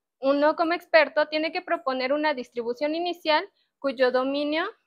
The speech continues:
sean los reales positivos. Entonces, supongamos que es una gama con parámetros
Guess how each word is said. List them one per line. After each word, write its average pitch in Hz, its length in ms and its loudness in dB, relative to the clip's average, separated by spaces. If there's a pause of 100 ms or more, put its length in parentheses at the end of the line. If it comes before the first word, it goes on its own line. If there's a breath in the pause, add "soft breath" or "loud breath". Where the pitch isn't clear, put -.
(100)
sean 277 440 4
los 269 140 0
reales 240 600 2
positivos. 254 760 -8 (600)
Entonces, 269 560 -2 (340)
supongamos 247 560 -2
que 240 120 -2
es 240 100 -6
una 233 220 -2
gama 254 400 -4 (760)
con 240 180 2
parámetros 262 580 4